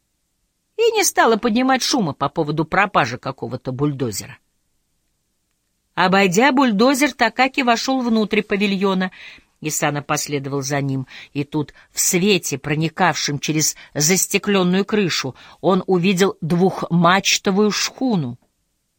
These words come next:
Шхуну, готовую к отплытию, стоило лишь натянуть канаты и поднять паруса. Исана буквально оторопел. «О-о-о!» воскликнул он, и Такаки, обернувшись, пристально посмотрел на него.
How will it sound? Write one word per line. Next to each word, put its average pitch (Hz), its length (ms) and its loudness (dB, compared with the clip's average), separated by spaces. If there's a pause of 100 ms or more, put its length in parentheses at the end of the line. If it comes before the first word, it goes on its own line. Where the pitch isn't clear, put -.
(280)
Шхуну, 170 540 0
готовую 160 520 2
к 180 80 -4
отплытию, 185 720 -2 (380)
стоило 160 440 0
лишь 160 260 4
натянуть 165 460 0
канаты 170 480 2
и - 20 4
поднять 156 460 0
паруса. 156 560 -2 (1120)
Исана 139 380 -2
буквально 139 520 -2
оторопел. 147 680 -4 (960)
«О-о-о!» 135 720 -4 (840)
воскликнул 151 600 -2
он, 147 180 0 (260)
и 190 140 -2
Такаки, 196 500 0
обернувшись, 190 840 2
пристально 170 560 0
посмотрел 147 600 -2
на 160 80 -2
него. 151 340 -6